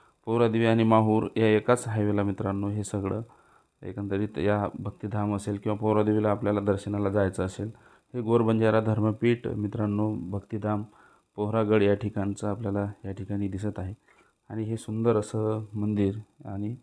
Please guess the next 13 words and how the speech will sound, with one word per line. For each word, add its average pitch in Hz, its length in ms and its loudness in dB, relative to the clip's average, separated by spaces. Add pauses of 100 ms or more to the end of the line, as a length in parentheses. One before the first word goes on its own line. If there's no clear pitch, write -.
(560)
या 117 80 -4
परिसरामध्ये 107 840 0
एकंदरीत, 104 640 -2
अ, 101 220 -2 (420)
जे 107 100 -10
काही 110 420 -2 (720)
संत 110 280 -2
आहेत 107 300 4
मित्रांनो 98 480 -2
बंजारा 101 360 2
समाजातील 95 560 -4
होऊन 101 220 0
गेलेले, 95 400 -2